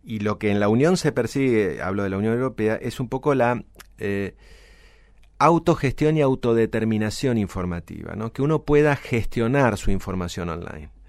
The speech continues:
Esto es que no haya un descontrol, sino que yo pueda decir, "Bueno, hasta acá, eh, se utiliza mi información, hasta acá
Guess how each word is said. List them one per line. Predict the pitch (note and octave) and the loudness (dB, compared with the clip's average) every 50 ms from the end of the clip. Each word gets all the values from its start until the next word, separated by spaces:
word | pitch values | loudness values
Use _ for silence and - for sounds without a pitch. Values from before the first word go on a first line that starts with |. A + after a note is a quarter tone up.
| - - - - - - - - - - - | -20 -20 -20 -20 -20 -20 -20 -20 -16 -10 -10
Esto | B2 - - C#3 | -4 -2 0 0
es | C3 | 0
que | - - A#2+ | 0 0 0
no | B2 C3 D3 E3 E3+ | 2 2 4 4 4
haya | E3 D3 - B2+ A#2 | 2 2 2 0 0
un | A2+ G#2+ | 0 2
descontrol, | G#2+ A2 G2 - - - G#2+ G#2+ G#2+ G#2+ - B2+ B2+ A#2+ A2 G#2+ G#2+ A#2 A2+ - - - | 0 -2 -2 -4 -2 -2 0 0 0 0 0 2 4 4 4 4 2 0 -4 -8 -12 -12
sino | - - A#2+ C3 D3 | -8 -4 -2 -2 -2
que | C#3+ D3 C3+ | -2 -2 -2
yo | - C#3+ C#3 - | -2 -4 -4 -2
pueda | - D3 D3 C#3 C3+ | 0 0 2 2 2
decir, | C3 B2 - - B2+ | 0 -2 -2 -4 -2
"Bueno, | B2 B2 A#2 A2+ - - _ | -2 0 0 -2 -4 -4 _
hasta | A2+ G#2+ G#2+ - - A#2+ A#2 | -8 -8 -8 -6 -6 -6 -6
acá, | A#2 - - D3 C#3+ C#3 C3+ C3+ C3+ C3 - - _ _ - - _ - - - - - - - | -6 -4 -2 0 0 2 0 0 -2 -6 -10 -16 _ _ -20 -20 _ -20 -20 -20 -20 -20 -16 -10
eh, | A2 G#2+ G#2 G2 - | -8 -8 -8 -8 -8
se | - - - A2+ | -8 -4 -2 -2
utiliza | A2+ A2 - A2+ A#2 C3+ C3 - C3 A2 | -2 -2 -2 -2 -2 -2 -2 -2 -2 -2
mi | G#2+ G#2 | -2 -2
información, | G2+ - - G#2 G2+ G#2+ G#2 - - A#2 A2+ A2+ A2 A2 - | -4 -6 -8 -8 -6 -8 -8 -6 -6 -4 -2 -2 -4 -6 -8
hasta | - G2+ G2+ - G#2+ G#2 | -12 -12 -10 -10 -10 -10
acá | - - A#2+ A#2+ A#2+ A#2+ A#2 - | -8 -4 -4 -2 -2 -2 -4 -6